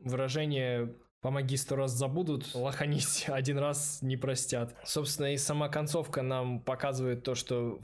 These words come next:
вроде бы уже понятно, что Лукас ничего не делал, ничего плохого не происходило, он не виновен.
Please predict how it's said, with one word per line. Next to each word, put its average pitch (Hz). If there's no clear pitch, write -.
вроде 139
бы 135
уже 139
понятно, 127
что 117
Лукас 147
ничего 135
не 139
делал, 127
ничего 120
плохого 135
не 127
происходило, 127
он 131
не 131
виновен. 131